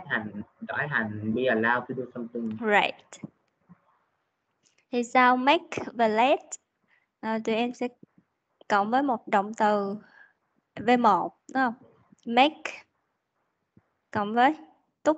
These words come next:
Speaker 2: từ cộng với V một. Let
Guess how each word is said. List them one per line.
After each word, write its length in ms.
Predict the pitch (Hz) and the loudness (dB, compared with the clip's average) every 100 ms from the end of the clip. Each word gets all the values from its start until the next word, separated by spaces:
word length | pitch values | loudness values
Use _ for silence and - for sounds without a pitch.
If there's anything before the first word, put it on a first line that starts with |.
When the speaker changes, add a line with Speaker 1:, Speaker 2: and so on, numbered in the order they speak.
| 311 | 4
Speaker 2:
từ 320 | 233 202 196 196 | 4 4 0 -4
cộng 200 | 196 214 | -6 0
với 220 | 247 311 - - | 0 0 -8 -12
V 140 | 208 226 | -4 0
một. 360 | 226 190 170 - _ _ _ _ _ _ _ _ _ _ _ _ _ _ _ _ _ _ _ _ _ _ _ _ _ _ _ _ - - | 4 4 2 -2 _ _ _ _ _ _ _ _ _ _ _ _ _ _ _ _ _ _ _ _ _ _ _ _ _ _ _ _ -14 2
Let 340 | 240 269 359 | 6 8 6